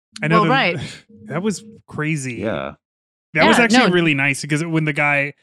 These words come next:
Speaker 1: the steward or whatever, like, ran away from him, I was like, "Oh God, that's,
Speaker 3: It's so
Speaker 1: that's
Speaker 3: realistic.
Speaker 1: too real."
Speaker 3: Yeah.
Speaker 1: And then the gun going off, I was like, "Whoa."
Speaker 3: Whoa, Jesus.
Speaker 1: <laughs>
Speaker 3: Yeah. Why is
Speaker 2: Yeah,
Speaker 3: he
Speaker 2: no,
Speaker 3: shooting that
Speaker 2: Doctor
Speaker 3: guy?
Speaker 2: Joel Beck, he is,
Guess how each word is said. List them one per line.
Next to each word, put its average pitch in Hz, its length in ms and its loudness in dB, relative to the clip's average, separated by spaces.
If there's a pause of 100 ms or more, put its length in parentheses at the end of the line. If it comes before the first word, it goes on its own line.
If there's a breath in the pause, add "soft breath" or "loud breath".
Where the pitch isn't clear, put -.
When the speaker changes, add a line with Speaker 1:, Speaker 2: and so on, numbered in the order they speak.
(160)
Speaker 1:
the 160 120 -2
steward 139 520 -2
or 135 60 -4
whatever, 123 320 -6
like, 117 160 -10
ran 123 340 -8
away 120 400 -6
from 120 240 -10
him, 113 340 -10
I 170 100 -6
was 143 140 -4
like, 131 280 -8
"Oh 165 100 -8
God, 123 260 -8
that's, - 420 -12 (360)
Speaker 3:
It's - 140 -8
so 139 60 0
Speaker 1:
that's 131 100 0
Speaker 3:
realistic. 143 320 2
Speaker 1:
too 139 60 2
real." 131 200 2 (140 loud breath)
Speaker 3:
Yeah. 92 120 -4
Speaker 1:
And 160 80 2
then 190 100 4
the 190 80 2
gun 151 320 -2
going 131 260 0
off, 127 240 -2
I 123 40 -4
was 123 120 -8
like, 139 160 -6
"Whoa." 320 880 0
Speaker 3:
Whoa, 254 100 -10
Jesus. 190 600 -8 (300)
Speaker 1:
<laughs> - 280 -10
Speaker 3:
Yeah. - 240 -10 (280)
Why 131 140 -4
is 180 60 0
Speaker 2:
Yeah, 269 120 2
Speaker 3:
he 202 60 0
Speaker 2:
no, 220 80 4
Speaker 3:
shooting 208 140 4
that 226 60 2
Speaker 2:
Doctor 311 260 0
Speaker 3:
guy? 311 40 0
Speaker 2:
Joel 226 260 2
Beck, 220 380 0
he 269 400 2
is, - 480 -4